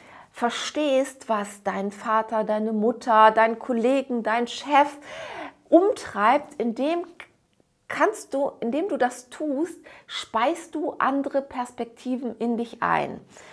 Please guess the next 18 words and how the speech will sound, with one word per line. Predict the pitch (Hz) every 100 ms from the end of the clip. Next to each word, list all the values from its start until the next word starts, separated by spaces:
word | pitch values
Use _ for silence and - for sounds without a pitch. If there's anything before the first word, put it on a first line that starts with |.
| -
Du | 214
versetzt | - 254 233 254 311 - -
dich | 185 190
in | - -
andere. | 165 160 160 - 160
Du, | 160 226 247 247 - - - -
man | - 226 226
könnte | 294 302
das | 254 254
auch | 240 240
als | - 220 220
Empathie | 214 220 214 - 349
bezeichnen. | 359 214 - 185 180 - - 170 165 -
Du | 220
verstehst, | 214 226 - - - 233 254 392 427 240
dass | -
jemand | 226 226 -
anders | 233 285 285